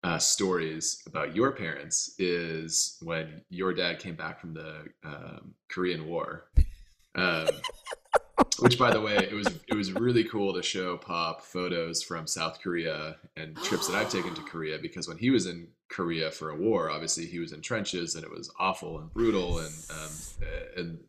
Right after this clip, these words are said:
Speaker 1: you know, before the military was well funded, you know, they
Speaker 2: Mm.
Speaker 1: basically ate horrible food and were not clothed well. And, uh, anyway, he, he was a s-, he was just blown away by the progress that South Korea made in such a short amount of time, and just the technology and the subways and the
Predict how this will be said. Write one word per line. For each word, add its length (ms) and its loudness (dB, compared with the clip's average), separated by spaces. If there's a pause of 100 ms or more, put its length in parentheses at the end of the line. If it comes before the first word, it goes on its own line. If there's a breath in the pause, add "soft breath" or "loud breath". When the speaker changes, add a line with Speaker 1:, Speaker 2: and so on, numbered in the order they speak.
(160)
Speaker 1:
you 100 -6
know, 60 -4
before 400 0
the 40 -2
military 460 -4
was 160 -6
well 140 -4
funded, 600 -2
you 100 -8
know, 100 -6
they 280 -4
Speaker 2:
Mm. 60 -12 (200)
Speaker 1:
basically 420 -2
ate 140 -4
horrible 360 2
food 400 -4
and 220 -12 (340 soft breath)
were 120 -2
not 200 2
clothed 320 -2
well. 360 -4
And, 180 -14 (540 loud breath)
uh, 380 0 (220)
anyway, 400 6 (220)
he, 300 -12
he 260 0
was 180 8
a 40 -2
s-, 220 2
he 100 -4
was 120 -2
just 180 -6
blown 400 -6
away 400 0
by 160 -4
the 80 -10
progress 920 0 (340)
that 140 0
South 280 0
Korea 200 2
made 200 -2
in 60 -8
such 200 -6
a 40 -4
short 220 0
amount 180 -10
of 60 -12
time, 500 -6
and 140 -8
just 200 -2
the 80 -8
technology 600 -6
and 100 -12
the 40 -16
subways 540 -4
and 80 -14
the 40 -16